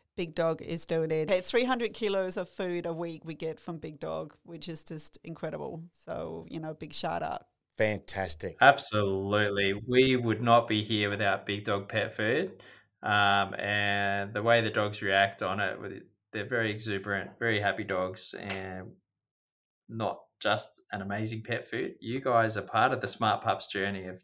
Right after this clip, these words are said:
Speaker 3: changing lives. So really, really, really big thank you to Big Dog Pet Food. We couldn't do this without you, for sure. It's a massive amount of support you're giving us. Um,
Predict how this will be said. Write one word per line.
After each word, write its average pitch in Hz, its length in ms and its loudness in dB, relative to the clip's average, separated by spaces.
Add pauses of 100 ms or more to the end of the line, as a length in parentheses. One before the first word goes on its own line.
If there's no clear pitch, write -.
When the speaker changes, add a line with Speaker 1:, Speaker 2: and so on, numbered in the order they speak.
(160)
Speaker 3:
changing 95 440 -4
lives. 90 320 -4
So 92 340 0 (540)
really, 110 260 4
really, 107 260 2
really 113 440 6
big 101 220 -2
thank 95 360 -4
you 92 200 -6
to - 140 -18
Big 95 160 -6
Dog 92 200 -6
Pet - 220 -4
Food. 92 380 -4
We 95 280 -4
couldn't 92 300 -10
do 87 200 -6
this 92 340 -10
without 85 340 -2
you, 76 160 -10
for - 160 -10
sure. 90 420 -6
It's - 120 -12
a 85 160 -6
massive 92 600 -2
amount 92 320 -8
of 95 80 -12
support 95 400 -6
you're 92 100 -6
giving 92 320 -12
us. - 240 -10
Um, 104 220 -6